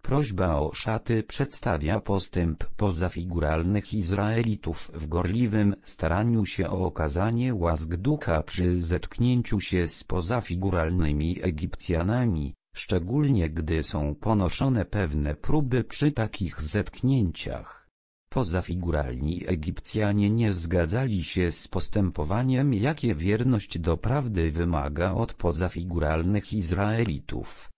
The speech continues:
okazując swoje niezadowolenie myślą, słowem i czynem mniej więcej wrogim i prześladowczym. To dzieje się niekiedy w stosunkach rodzinnych, przyjacielskich, socjalnych,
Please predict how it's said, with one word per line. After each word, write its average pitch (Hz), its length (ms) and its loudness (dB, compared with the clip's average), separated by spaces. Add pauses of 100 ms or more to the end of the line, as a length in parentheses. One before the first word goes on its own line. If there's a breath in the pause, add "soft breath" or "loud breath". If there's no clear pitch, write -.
(140)
okazując 117 920 0
swoje 85 480 0
niezadowolenie 82 1000 0
myślą, 92 640 0 (240)
słowem 131 680 0
i - 260 -4
czynem 127 420 2
mniej 78 520 0
więcej 87 600 0
wrogim 82 600 -2
i 92 200 -2
prześladowczym. 80 1080 -4 (480)
To 101 160 0
dzieje 69 360 -2
się 90 180 0
niekiedy 101 580 2
w - 120 -8
stosunkach 95 760 -2
rodzinnych, 85 960 -2 (200)
przyjacielskich, 73 1120 -4 (220)
socjalnych, 92 1040 -2